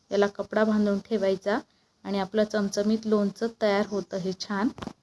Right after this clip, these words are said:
आशा आहे की तुम्हाला संपूर्ण लोणच्याची माहिती भेटलेली आहे. तर तुम्ही हे नक्की एकदा बनवून बघा. आवडल्यास लाईक, शेअर, सबस्क्राईब करा माझ्या चॅनलला.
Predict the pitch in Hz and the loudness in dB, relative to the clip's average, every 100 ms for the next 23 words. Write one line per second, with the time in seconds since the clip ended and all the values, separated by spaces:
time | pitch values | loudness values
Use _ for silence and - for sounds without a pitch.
0 | _ _ _ _ _ - 208 214 269 254 | _ _ _ _ _ -4 -2 0 2 2
1 | 208 202 208 220 220 220 226 240 214 254 | 0 -4 -2 4 6 6 4 2 4 2
2 | 247 247 226 208 208 202 220 214 180 - | 2 2 2 2 0 0 2 2 -2 -6
3 | 190 202 190 185 185 190 185 202 269 - | -4 -4 -2 0 2 2 0 0 0 -4
4 | _ _ - 214 220 220 233 226 226 214 | _ _ -4 0 6 6 8 6 4 2
5 | 214 - 233 - 220 208 196 214 220 208 | -2 -2 -2 2 2 4 4 6 6 4
6 | 208 226 - _ _ - 190 202 202 208 | 2 0 -4 _ _ -4 -2 0 0 0
7 | 214 208 208 - 220 220 214 - - 214 | 0 0 0 0 0 0 -4 -6 -4 -2
8 | 233 - 214 202 196 190 196 190 190 190 | -2 0 0 0 0 -2 -2 -2 -2 0
9 | 214 | 0